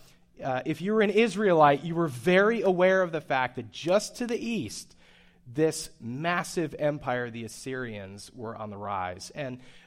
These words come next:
uh, the Israelites back then were kinda small potatoes. It's this little sliver of land. They were not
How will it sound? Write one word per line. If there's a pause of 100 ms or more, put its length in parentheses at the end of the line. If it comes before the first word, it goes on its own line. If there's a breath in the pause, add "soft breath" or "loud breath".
uh,
the
Israelites
back
then
were
kinda
small
potatoes.
It's
this
little
sliver
of
land.
They
were
not